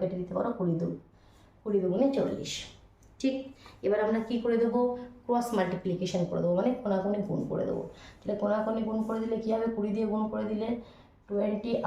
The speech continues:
আর upon হান্ড্রেড plus কুড়ি দুগুণে চল্লিশ is equal to forty one। এবার নেক্সট লাইন কী হবে? নেক্সট লাইন কী হবে দেখো, এখানে তো শূন্য শূন্য কেটে গেল, দুই দিয়ে পাঁচ দুগুণে দশ,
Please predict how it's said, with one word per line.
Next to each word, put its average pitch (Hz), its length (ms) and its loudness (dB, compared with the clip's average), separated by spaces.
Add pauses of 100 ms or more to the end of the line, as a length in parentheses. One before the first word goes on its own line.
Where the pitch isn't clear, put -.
(140)
আর 220 140 4 (580)
upon 196 240 0 (120)
হান্ড্রেড 208 520 0 (520)
plus 190 260 2 (100)
কুড়ি 202 240 2
দুগুণে 202 260 2 (100)
চল্লিশ 196 420 2 (140)
is 175 100 2 (100)
equal 165 340 0
to 247 40 2 (120)
forty - 280 -8 (140)
one। - 100 -16 (960)
এবার 185 220 0
নেক্সট 220 260 -4
লাইন 214 160 4 (120)
কী 233 80 -2 (100)
হবে? 240 220 2 (360)
নেক্সট - 260 -4
লাইন 220 160 4 (100)
কী 240 160 -2
হবে 226 140 2 (100)
দেখো, 233 260 -2 (560)
এখানে 214 260 0 (100)
তো 254 40 0 (100)
শূন্য 214 180 0 (100)
শূন্য 233 160 -2 (100)
কেটে 208 260 0
গেল, 214 100 4 (100)
দুই 208 160 2
দিয়ে 208 180 -2
পাঁচ 196 140 0 (100)
দুগুণে 208 240 0 (120)
দশ, 180 140 2